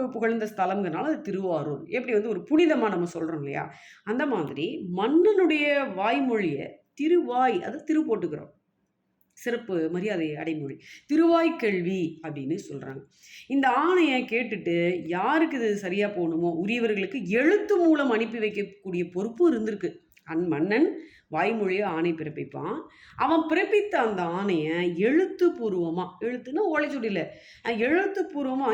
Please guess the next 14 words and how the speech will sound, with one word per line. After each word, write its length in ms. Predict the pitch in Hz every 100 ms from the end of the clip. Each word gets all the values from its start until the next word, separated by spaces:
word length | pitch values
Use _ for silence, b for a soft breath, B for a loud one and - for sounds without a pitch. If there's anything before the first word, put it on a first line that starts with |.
| 247
எழுதி 300 | 240 277 277
அனுப்பக்கூடிய 560 | 196 202 208 202 180
அந்த 180 | 170 156 156
பொறுப்புடையவனுக்கு 760 | 262 349 370 339 254 220 190
என்ன 200 | 180 202
தெரியுங்களா 320 | 208 180 170 156
பேரு? 280 | 151 151 170 - - _ _ _
திருவாய்க்கு-, 840 | 226 254 262 254 247 247 - 180 - -
அஹ், 240 | 185 165
பே-, 160 | 165 180
அவன் 200 | 170 202
பேர் 240 | 202 262 247
பாருங்க, 240 | 156 147
அவனுக்கும் 680 | 131 165 247 269 247 156